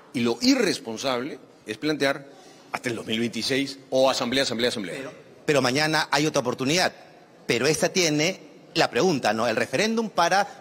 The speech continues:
Speaker 2: posterior asamblea constituyente. ¿Qué va a pasar? ¿Ustedes van a votar a favor del informe minoría de Jaime Quito?
Speaker 1: Nosotros de ninguna manera no apoyaremos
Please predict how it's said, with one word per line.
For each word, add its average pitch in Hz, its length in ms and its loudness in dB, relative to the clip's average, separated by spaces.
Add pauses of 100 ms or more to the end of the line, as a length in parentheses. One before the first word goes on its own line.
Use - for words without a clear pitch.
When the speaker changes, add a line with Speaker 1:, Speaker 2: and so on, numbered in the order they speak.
Speaker 2:
posterior 156 380 2
asamblea 143 380 0
constituyente. 110 640 -4 (200)
¿Qué 151 120 0
va 143 80 6
a 131 60 -2
pasar? 131 420 0
¿Ustedes 135 320 -4
van 135 160 0
a 131 40 2
votar 131 320 0
a 131 60 2
favor 139 340 2
del 160 140 -4
informe 143 380 -4
minoría 135 440 -2 (200)
de 117 80 -10
Jaime 139 220 -2
Quito? 151 220 -10 (280)
Speaker 1:
Nosotros 156 400 0
de 143 100 6
ninguna 139 380 2
manera 135 400 2
no 135 220 0
apoyaremos 139 840 -4